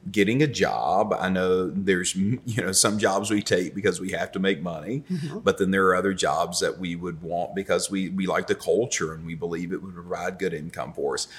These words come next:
Speaker 1: How do I land a good job? Like, what does that look like? And, and that process of a job interview,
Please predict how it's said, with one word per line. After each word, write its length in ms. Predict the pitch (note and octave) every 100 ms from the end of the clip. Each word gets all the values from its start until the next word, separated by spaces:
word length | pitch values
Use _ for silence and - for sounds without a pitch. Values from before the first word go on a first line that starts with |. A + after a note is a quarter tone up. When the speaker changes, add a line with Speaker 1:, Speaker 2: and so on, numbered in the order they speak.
| -
Speaker 1:
How 140 | D3
do 80 | C#4
I 140 | C#4+ G#3+
land 580 | G#2 F2+ F#2+ F#2+ F2+
a 40 | F2
good 300 | E2 E2 D#2
job? 560 | - C2 C2 G1+ -
Like, 220 | C#2 E2 F#2
what 180 | A2+
does 200 | C3 A2+
that 280 | G#2+ F#2+ E2+
look 260 | E2+ D#2+ -
like? 440 | A#1 B1 G1+ -
And, 320 | F#2 F2 E2 C2+
and 160 | F2+
that 160 | E2+ -
process 520 | E2 E2 - E2+ -
of 100 | -
a 140 | B1+ F#2
job 360 | G#2+ G#2 G#2+
interview, 680 | A2 G#2 G2+ G2 G2 F#2+ F#2+